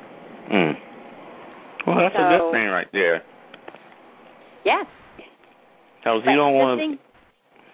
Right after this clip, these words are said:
Speaker 1: Go ahead.
Speaker 2: Oh, the thing I was gonna say, it was the most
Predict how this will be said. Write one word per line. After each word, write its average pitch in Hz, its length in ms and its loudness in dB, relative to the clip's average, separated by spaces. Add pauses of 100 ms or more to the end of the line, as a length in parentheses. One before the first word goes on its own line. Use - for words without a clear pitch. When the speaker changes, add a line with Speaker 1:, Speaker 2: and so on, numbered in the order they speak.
(100)
Speaker 1:
Go 120 140 2
ahead. 131 260 0 (520)
Speaker 2:
Oh, 262 120 0
the 254 160 -6
thing 285 180 -10
I 247 40 -10
was 240 140 -10
gonna 214 220 -12 (120)
say, 226 540 -4 (340)
it 196 180 -6
was 208 200 -10
the 208 80 -12
most 202 240 -8